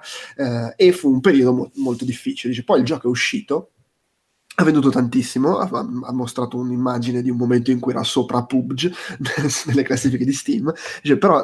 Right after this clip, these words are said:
lei l-, l'esaurimento nervoso se l'è beccato lo stesso. Dice, pensava che... Eh, avere eventualmente successo una volta pubblicato il gioco l'avrebbe fatta felice, avrebbe curato la sua depressione.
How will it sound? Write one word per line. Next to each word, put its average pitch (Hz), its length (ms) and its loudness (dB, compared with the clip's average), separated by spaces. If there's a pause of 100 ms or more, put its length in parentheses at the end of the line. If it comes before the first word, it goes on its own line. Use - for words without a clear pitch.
lei 139 280 4
l-, 131 160 4
l'esaurimento 135 600 2
nervoso 135 360 0
se - 100 -6
l'è 127 100 -4
beccato 120 360 -4
lo 131 80 -4
stesso. 120 340 -10
Dice, 113 220 -6
pensava 131 580 0
che... 131 240 -2 (400)
Eh, - 680 -12 (160)
avere 131 320 4
eventualmente 123 460 2
successo - 480 -2
una 120 80 -2
volta 127 240 -2
pubblicato 131 380 -6
il 131 80 0
gioco 139 220 2
l'avrebbe 123 300 -2
fatta 127 280 -8
felice, 135 400 2
avrebbe 120 240 -2
curato 123 220 -2
la 123 60 -4
sua 127 140 -4
depressione. 123 600 -2